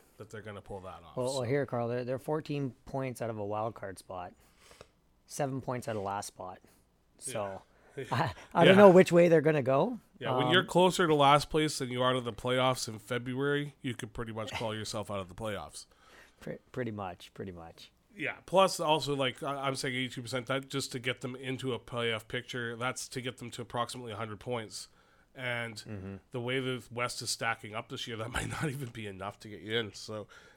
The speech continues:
Speaker 1: you know, it's, I, I think it's all about development now. Um, but, you know, that's what we always do. We end <laughs> up just playing well enough to miss a draft sweepstakes.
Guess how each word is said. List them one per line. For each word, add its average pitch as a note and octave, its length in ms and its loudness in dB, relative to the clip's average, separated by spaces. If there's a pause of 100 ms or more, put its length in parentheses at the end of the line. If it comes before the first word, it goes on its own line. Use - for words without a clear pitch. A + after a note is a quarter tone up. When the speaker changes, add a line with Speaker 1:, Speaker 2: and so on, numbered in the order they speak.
(120)
Speaker 1:
you C3+ 140 -4
know, D#3 240 0 (260)
it's, - 640 -6
I, A#2+ 400 -2
I B2 40 -2
think C#3 260 -6
it's C3 140 -6
all D#3 140 4
about D3+ 260 2
development A2 480 -6
now. G#2+ 1080 -6
Um, G#2+ 220 -8 (500)
but, A2+ 220 -8 (460)
you A#2 80 -8
know, A#2 100 -4
that's B2+ 160 -6
what F3 80 -8
we D#3 80 2
always D3+ 300 4
do. C3+ 240 -2
We C#3+ 160 0
end A#2 100 0 (100)
<laughs> - 80 -12
up C3 220 -6 (220)
just C3 220 -6
playing C3 260 -4
well A#2+ 180 -2
enough A#2+ 240 -4
to - 100 -14
miss A2 160 -6
a A2 60 -12
draft A2+ 300 -4
sweepstakes. A#2 440 -8